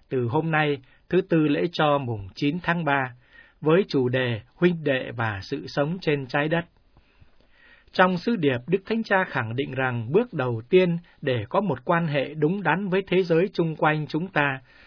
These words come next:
là con người cần nhìn nhận thân phận mình như một thụ tạo. Con người không phải là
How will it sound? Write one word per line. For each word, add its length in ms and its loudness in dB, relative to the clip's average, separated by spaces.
là 320 4
con 180 4
người 280 2
cần 220 0
nhìn 260 -2
nhận 280 -2
thân 240 -2
phận 260 -2
mình 280 -2
như 180 2
một 240 -4
thụ 260 -4
tạo. 280 0
Con 200 4
người 220 2
không 280 -2
phải 180 -2
là 160 -4